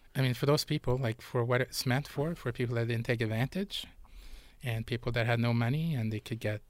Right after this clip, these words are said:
that kind of money for now, that's, I, I have to say that was the right thing to do.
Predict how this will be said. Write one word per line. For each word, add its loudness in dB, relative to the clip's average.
that -2
kind 0
of 0
money 0
for -4
now, -2
that's, -6
I, 0
I -2
have -2
to -4
say 0
that 0
was -4
the -4
right -2
thing -6
to -6
do. -2